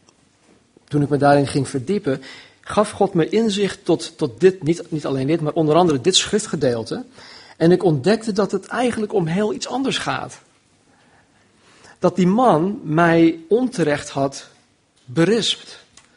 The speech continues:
Dat die man eigenlijk onterecht een, een schuldgevoel op mij had gelegd. Ik heb het inmiddels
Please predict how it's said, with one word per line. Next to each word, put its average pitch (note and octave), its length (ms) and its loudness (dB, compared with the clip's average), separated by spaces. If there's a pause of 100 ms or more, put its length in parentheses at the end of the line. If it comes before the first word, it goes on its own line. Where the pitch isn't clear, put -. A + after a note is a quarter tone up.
(400)
Dat E3 160 -2
die E3+ 100 0
man D#3+ 240 2
eigenlijk G3+ 460 -2
onterecht F#3 580 -2
een, D3+ 140 -4
een C#3+ 100 -2
schuldgevoel - 720 -6
op C#3 120 -8
mij B2+ 140 -4
had B2 180 -8
gelegd. A2+ 540 -12 (1700)
Ik - 60 -20
heb E3 100 -6
het - 80 -6
inmiddels D#3 560 0